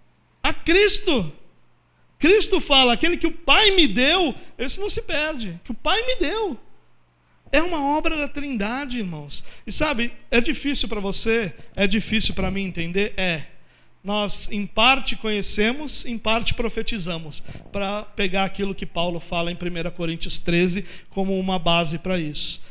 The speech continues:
Mas, se você, é, olhar a história da igreja, você vai ver que lá no início dos anos trezentos,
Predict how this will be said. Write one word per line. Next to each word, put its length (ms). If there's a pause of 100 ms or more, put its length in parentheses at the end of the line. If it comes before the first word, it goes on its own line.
(320)
Mas, 460
se 120
você, 340 (280)
é, 420 (100)
olhar 320
a 40
história 440
da 100
igreja, 640 (400)
você 220
vai 140
ver 180
que 560 (120)
lá 220
no 160
início 680 (380)
dos 200
anos 260
trezentos, 920